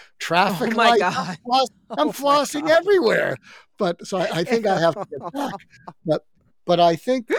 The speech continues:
Speaker 1: if you say, "Let's pick one small step," and you just do it every day for a month, and then it becomes more natural. So I would approach it that way.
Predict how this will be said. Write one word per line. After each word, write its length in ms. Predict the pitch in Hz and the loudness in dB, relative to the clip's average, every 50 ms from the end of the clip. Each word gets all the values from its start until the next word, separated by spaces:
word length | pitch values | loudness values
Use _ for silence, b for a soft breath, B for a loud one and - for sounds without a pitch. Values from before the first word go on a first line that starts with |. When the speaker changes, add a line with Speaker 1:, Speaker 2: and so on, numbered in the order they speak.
| - _ _ | -4 _ _
Speaker 1:
if 180 | - 156 - | -6 -6 -4
you 120 | - 160 - _ _ _ | -6 -8 -8 _ _ _
say, 400 | _ - 190 180 180 175 175 - _ _ _ _ _ | _ 0 2 2 4 2 2 0 _ _ _ _ _
"Let's 360 | 170 170 226 247 _ - - | 0 0 0 0 _ -6 -12
pick 260 | _ _ - 226 220 _ - | _ _ -6 -6 -6 _ -12
one 580 | 254 220 151 135 143 160 180 214 233 247 254 233 | -12 -10 -6 -4 0 0 0 0 0 -2 -4 -4
small 540 | - - - - - 185 185 185 185 190 180 | -6 -8 -8 -6 -6 -4 -2 0 0 -2 -2
step," 480 | - - - _ - - 147 _ _ - _ _ _ _ _ _ _ _ _ _ _ _ _ _ _ _ _ _ _ _ _ _ | -4 -8 -10 _ -6 -8 -8 _ _ -20 _ _ _ _ _ _ _ _ _ _ _ _ _ _ _ _ _ _ _ _ _ _
and 160 | 175 147 147 | -6 -4 -2
you 80 | 151 151 | -2 0
just 260 | 147 185 190 - _ | 0 -2 -2 -2 _
do 160 | - 196 170 | -4 -2 -2
it 100 | 160 - _ _ - | -2 -4 _ _ -4
every 320 | 208 214 214 226 277 247 | -4 -4 -2 -2 -4 -4
day 440 | 202 170 175 165 165 170 170 170 170 165 | -2 -2 -2 -2 0 -2 -2 -4 -6 _
for 140 | - - 170 | -6 -4 -2
a 20 | |
month, 380 | 156 139 127 151 175 - _ _ _ _ _ _ _ b b b b b b b b b b b b _ | -2 -2 -2 -4 -8 -10 _ _ _ _ _ _ _ b b b b b b b b b b b b _
and 220 | 180 165 160 156 | -6 -6 -4 -2
then 300 | 170 165 165 165 170 170 _ _ _ _ _ _ _ _ _ _ _ _ _ | -2 -2 -2 -2 -4 -6 _ _ _ _ _ _ _ _ _ _ _ _ _
it 140 | 156 147 _ | -8 -6 _
becomes 760 | 202 175 - - 175 170 175 175 175 175 - - - - _ _ _ _ _ _ _ _ _ _ _ _ _ | -8 -8 -6 -4 -2 -2 -2 -2 -2 -4 -8 -12 -18 -20 _ _ _ _ _ _ _ _ _ _ _ _ _
more 260 | 143 139 143 147 151 | -6 -4 -2 -2 -2
natural. 560 | 156 165 190 240 233 - - 196 - - - _ _ _ _ _ _ _ _ _ _ _ _ _ _ | -2 -2 -4 -4 -6 -6 -8 -8 -8 -10 -14 _ _ _ _ _ _ _ _ _ _ _ _ _ _
So 180 | _ - - 185 | _ -8 -2 0
I 140 | 175 220 269 | 0 0 0
would 160 | 302 320 262 | 0 -2 -2
approach 500 | 185 156 _ - - 185 196 185 - - | -2 -4 _ -2 0 0 0 0 -2 -10
it 140 | 156 131 - | -10 -8 -4
that 260 | 160 170 202 330 349 | -4 -4 -4 -4 -6
way. 320 | 233 135 127 123 147 165 | -10 -12 -10 -10 -12 -14